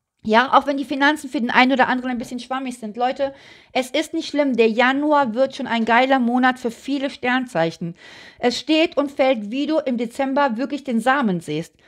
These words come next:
Okay? Wie du an dir arbeitest, wie du mit Konflikten umgehst, wie du mit Obsessionen umgehst,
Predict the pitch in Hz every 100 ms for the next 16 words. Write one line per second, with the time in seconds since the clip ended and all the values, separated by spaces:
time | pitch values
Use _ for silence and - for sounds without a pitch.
0 | _ _ _ - 226 262 302 370 - -
1 | 214 277 311 262 262 269 254 269 277 190
2 | 170 - 170 - 254 240 269 269 262 247
3 | 269 247 - 247 202 196 202 196 220 254
4 | 254 262 247 262 233 277 277 262 226 185
5 | 185 185